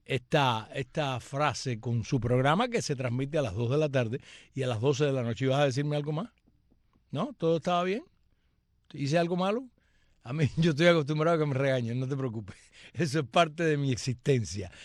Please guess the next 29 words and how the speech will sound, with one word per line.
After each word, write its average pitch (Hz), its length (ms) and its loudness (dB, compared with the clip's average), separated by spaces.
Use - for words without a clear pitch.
Eh, 147 580 4
a 131 140 -2
pesar 147 340 2
de 262 100 6
que 208 120 2
yo 180 120 2
soy 170 180 2
un 170 140 0
viejo 151 320 0
peleón, 131 400 -4
yo 117 140 -6
siempre 147 240 -6
estoy 139 140 -8
peleando. 127 360 -4
Últimamente 135 760 -2
me 123 160 -8
he 123 40 -6
puesto 135 360 -6
más 127 220 -6
pesado, - 520 -8
que 98 260 -16
yo 107 80 -8
lo 135 140 0
reconozco. 113 340 -6
Yo 180 100 -2
siempre 240 280 -2
he 185 40 2
sido 208 140 2
pesado, 135 320 -2